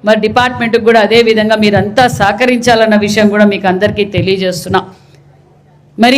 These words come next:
ఇది ఒక మంచి ప్రభుత్వం అని చెప్పటానికి మరొక నిదర్శనం అన్న విషయాన్ని కూడా మీకు తెలియజేస్తున్నాం. మరి నేను ఈ మీడియా ద్వారా కూడా తెలియజేసేది ఒక్కటే,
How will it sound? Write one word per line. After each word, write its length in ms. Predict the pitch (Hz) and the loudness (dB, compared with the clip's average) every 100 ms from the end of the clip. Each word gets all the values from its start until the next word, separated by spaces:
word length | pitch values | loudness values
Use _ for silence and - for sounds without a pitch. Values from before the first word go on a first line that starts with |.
| 277 | 2
ఇది 120 | 277 262 | 2 2
ఒక 100 | 254 240 | 2 2
మంచి 300 | 302 370 403 - | 2 2 0 2
ప్రభుత్వం 420 | 330 302 311 294 269 | 0 0 0 0 2
అని 140 | 269 | 2
చెప్పటానికి 720 | 254 262 262 254 247 247 254 220 220 - - - _ 190 202 | 0 0 0 0 0 0 0 0 -4 -14 -20 -20 _ -2 2
మరొక 340 | 240 262 269 254 233 | 4 2 2 2 4
నిదర్శనం 500 | 277 381 - 349 302 | 4 2 2 2 2
అన్న 120 | 277 262 | 2 0
విషయాన్ని 340 | 247 254 240 233 | 0 0 -2 -2
కూడా 120 | 226 226 | -2 0
మీకు 160 | 220 214 208 | -2 -4 -2
తెలియజేస్తున్నాం. 720 | 214 226 208 202 226 233 - - - - - - - - - - - | 0 0 0 0 0 0 0 -6 -20 -20 -20 -20 -20 -20 -20 -14 0
మరి 140 | 254 294 | 2 4
నేను 140 | 311 311 302 | 4 4 4
ఈ 40 | 339 339 | 4 2
మీడియా 220 | 359 381 370 | 2 2 2
ద్వారా 220 | 359 339 330 | 2 2 2
కూడా 140 | 320 311 311 | 2 2 2
తెలియజేసేది 560 | 285 302 285 269 269 254 | 0 2 2 2 2 2
ఒక్కటే, 260 | 254 247 | 0 -2